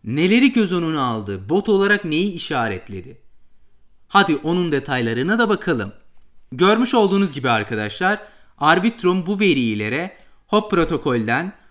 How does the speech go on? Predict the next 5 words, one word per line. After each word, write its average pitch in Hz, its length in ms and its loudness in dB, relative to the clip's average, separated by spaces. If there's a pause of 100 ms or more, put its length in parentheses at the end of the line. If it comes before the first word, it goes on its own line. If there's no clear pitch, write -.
(160)
Off 190 260 0
Chain 151 280 0
Labs'ten 127 580 -4 (320)
ve 175 260 0
Nansen'dan, 135 960 -2